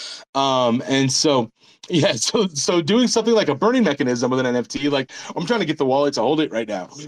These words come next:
Like, doing something like a burning mechanism is, is, uh, frustrating. Yeah, it's gonna be, yeah, even leagues more. So we're waiting for a new commit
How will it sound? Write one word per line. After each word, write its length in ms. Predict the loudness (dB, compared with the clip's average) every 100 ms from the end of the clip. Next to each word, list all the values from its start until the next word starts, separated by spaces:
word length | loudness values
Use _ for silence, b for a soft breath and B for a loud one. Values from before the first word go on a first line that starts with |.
| -4
Like, 160 | -2 2
doing 220 | 2 2
something 220 | 2 2
like 120 | 2
a 60 | 0
burning 300 | 2 2 2
mechanism 580 | 0 0 0 0 0 0
is, 480 | 0 0 -2 -8 -10 -2
is, 460 | 0 0 -2 -8 -14 -6
uh, 280 | 0 2 0
frustrating. 680 | 0 -2 0 0 0 -4 -10 0
Yeah, 180 | 2
it's 140 | 2 2
gonna 180 | 0 2
be, 280 | 4 2
yeah, 340 | 0 0 2 2
even 340 | 2 2 2
leagues 300 | 0 0 -2
more. 260 | -4 -4 -10 B B B _ -8
So 260 | 0 4
we're 160 | 4 4
waiting 320 | 4 4 4
for 240 | 4 4
a 40 | 4
new 140 | 2
commit 440 | 2 2 2 0